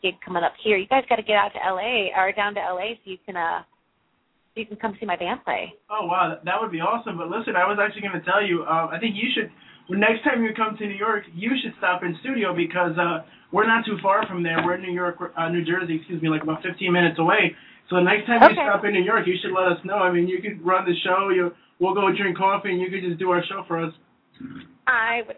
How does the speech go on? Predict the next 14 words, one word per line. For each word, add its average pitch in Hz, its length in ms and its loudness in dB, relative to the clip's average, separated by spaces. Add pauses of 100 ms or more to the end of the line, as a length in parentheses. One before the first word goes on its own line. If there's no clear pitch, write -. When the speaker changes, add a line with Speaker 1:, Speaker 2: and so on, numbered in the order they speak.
Speaker 1:
absolutely 220 640 -12
love 240 480 -8 (120)
that. 214 220 -4
I 226 120 -4
would 233 160 -10
love 247 320 -6
to 349 60 -12
come 247 280 -14
in 220 140 -8
and 208 120 -12
just 214 180 -18
take 214 220 -4
over. 208 400 0 (120)
<laughs> - 140 -16